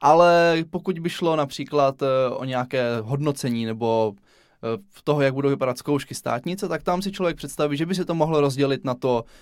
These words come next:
co chcou zaměstnanci a na to, co chcou studenti. A potom v tom našem modelu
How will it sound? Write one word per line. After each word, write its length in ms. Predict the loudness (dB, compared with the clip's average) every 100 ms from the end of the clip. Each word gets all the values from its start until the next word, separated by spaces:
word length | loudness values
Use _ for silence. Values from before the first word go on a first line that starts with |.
| _ -4
co 120 | -4
chcou 200 | -4 -4
zaměstnanci 600 | -4 -4 -4 -4 -4 -4
a 40 |
na 80 | -4
to, 80 | -6
co 120 | -8
chcou 220 | -6 -6
studenti. 520 | -2 -2 -2 -4 -12 -20 _ _ _ _ _ _ _ _ -20 -20 -12 -2
A 220 | 0 2
potom 440 | 2 0 2 0 0
v 60 |
tom 120 | -4 -4
našem 240 | -4 -4
modelu 440 | -2 0 2 0